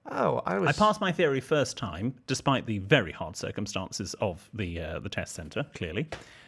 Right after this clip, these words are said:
Speaker 2: Uh, but then it took me five times to pass my actual test.
Speaker 1: So you had to do theory again?
Speaker 2: No, no, no,
Speaker 1: No,
Speaker 2: the
Speaker 1: I
Speaker 2: theory
Speaker 1: did,
Speaker 2: was fine.
Speaker 1: I pa-, yeah, I passed my theory. I did it three times, but I passed them both 'cause it took me so many years to learn to drive. I, I had to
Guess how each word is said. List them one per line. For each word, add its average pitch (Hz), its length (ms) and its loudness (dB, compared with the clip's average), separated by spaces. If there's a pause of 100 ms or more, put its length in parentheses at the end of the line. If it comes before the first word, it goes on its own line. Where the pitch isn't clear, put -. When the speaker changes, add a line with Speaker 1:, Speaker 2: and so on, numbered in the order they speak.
(220)
Speaker 2:
Uh, 107 460 4
but 110 180 0
then 107 300 0
it - 140 -4
took - 160 -6
me 98 80 -6
five 87 200 -4
times 80 280 -10
to - 80 -12
pass - 240 -10
my - 60 -12
actual - 200 -14
test. - 240 -16
Speaker 1:
So 143 120 2
you 131 40 4
had 120 100 -2
to 123 80 -4
do 117 140 0
theory 110 400 -2
again? 113 320 -2 (400)
Speaker 2:
No, 254 120 4
no, 202 180 4
no, 131 120 2
Speaker 1:
No, 135 60 6
Speaker 2:
the 131 60 8
Speaker 1:
I 131 120 10
Speaker 2:
theory 139 300 2
Speaker 1:
did, 104 60 2
Speaker 2:
was 95 120 -4
fine. 87 220 -6
Speaker 1:
I 143 140 0
pa-, - 220 -8 (100)
yeah, 120 320 -4 (180)
I 151 100 8
passed 170 300 -4
my 135 80 -4 (200)
theory. 113 520 -4 (800)
I 117 80 -6
did 143 160 -2
it - 140 -10
three 131 200 -4
times, 101 300 -8
but - 120 -8
I - 20 -12
passed - 280 -12
them 113 140 -8
both 104 220 -4
'cause - 80 -8
it - 140 -10
took - 180 -4
me 117 60 -6
so 127 140 0
many 117 160 0
years 110 220 -2
to 117 100 -8
learn 110 140 -4
to - 100 -14
drive. - 320 -4
I, - 40 -16 (140)
I - 40 -12
had - 100 -12
to 113 100 -16